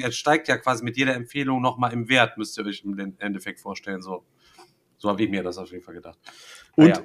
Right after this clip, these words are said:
Speaker 2: warte, als Schlusswort möchte ich noch sagen: drei bis sechs Spieler, bitte fangt es nicht bei eurem ersten Game direkt an, mit drei Spielern zu spielen, sondern versucht euch mal direkt vier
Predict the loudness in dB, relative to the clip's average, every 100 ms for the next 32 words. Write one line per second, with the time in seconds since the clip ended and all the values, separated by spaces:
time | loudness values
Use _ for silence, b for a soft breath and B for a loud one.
0 | 0 6 8 8 4 4 4 2 6 4
1 | 4 2 2 2 6 6 6 2 -2 -6
2 | b b _ -2 4 6 6 2 2 0
3 | 0 -4 -4 -4 0 0 0 -8 _ _
4 | _ _ _ -14 2 2 4 6 6 4
5 | -4 -20 -6 2 2 2 -2 -6 -2 -2
6 | -2 -2 0 2 0 -2 0 0 0 -6
7 | 2 4 4 2 0 0 -4 -2 0 0
8 | -4 0 4 4 0 -2 -2 -4 -8 -4
9 | -2 -2 0 -2 2 2 2 0 2 0
10 | 2 4 4 4 2 2 0 -16 0 6
11 | 6 4